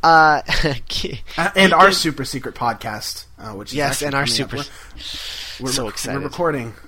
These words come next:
Speaker 2: S-, I'm,
Speaker 1: Yeah.
Speaker 2: I'm pumped. I've, I've been, I've been thinking about it. I'm watching, I'm watching what I'm supposed to be watching for that tomorrow.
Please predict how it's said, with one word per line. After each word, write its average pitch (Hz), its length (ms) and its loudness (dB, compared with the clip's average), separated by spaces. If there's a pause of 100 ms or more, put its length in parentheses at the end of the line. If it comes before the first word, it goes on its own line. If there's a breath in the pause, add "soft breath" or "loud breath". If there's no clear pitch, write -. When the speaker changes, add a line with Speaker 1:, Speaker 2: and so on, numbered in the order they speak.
(140)
Speaker 2:
S-, - 200 -14
I'm, 135 160 -2
Speaker 1:
Yeah. 147 120 4
Speaker 2:
I'm 117 120 -4
pumped. 98 420 -10
I've, 147 300 -4
I've 143 160 -4
been, 127 200 -4 (220 loud breath)
I've 151 140 -2
been 147 140 -4
thinking 135 300 -6
about 127 220 -2
it. 123 100 -6
I'm 120 140 -6
watching, 123 520 -4
I'm 123 120 -4
watching 117 340 -6
what 107 120 -6
I'm 110 100 -8
supposed 113 280 -12
to 120 60 -12
be 113 40 -8
watching 110 360 -6
for 104 100 -12
that 104 320 -10
tomorrow. 110 640 -6